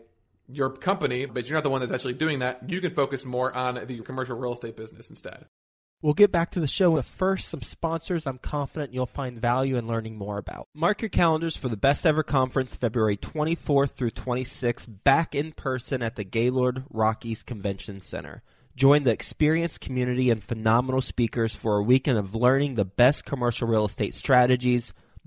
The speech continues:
Speaker 2: building relationships, and, quite frankly, having fun. As a bonus, once you purchase your ticket, you are put into a mini mastermind group of eight to start making connections with other commercial real estate investors immediately.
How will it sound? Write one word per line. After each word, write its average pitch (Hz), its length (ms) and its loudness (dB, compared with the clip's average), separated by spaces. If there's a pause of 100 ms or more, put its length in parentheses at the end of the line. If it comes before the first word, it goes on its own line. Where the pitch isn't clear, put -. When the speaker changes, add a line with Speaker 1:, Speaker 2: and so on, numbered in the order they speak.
Speaker 2:
building 196 320 8
relationships, 147 800 2
and, 180 440 -2
quite 160 200 2
frankly, 170 400 -2
having 147 260 2
fun. 87 320 -4 (420)
As 127 140 2
a 120 80 4
bonus, 160 600 2 (220)
once 131 220 2
you 185 80 -2
purchase - 380 2
your 120 100 -2
ticket, 165 460 0 (220)
you 127 140 4
are 117 80 6
put 147 200 0
into 135 220 2
a 104 60 4
mini 139 340 2
mastermind 131 640 0
group 123 220 2
of 104 200 2
eight 139 300 2
to 120 120 -2
start 135 440 2
making 127 300 -4
connections 120 640 -4
with 104 240 -4
other 131 340 4 (160)
commercial 120 460 0
real 110 180 4
estate 113 300 0
investors 117 580 0
immediately. 107 800 -2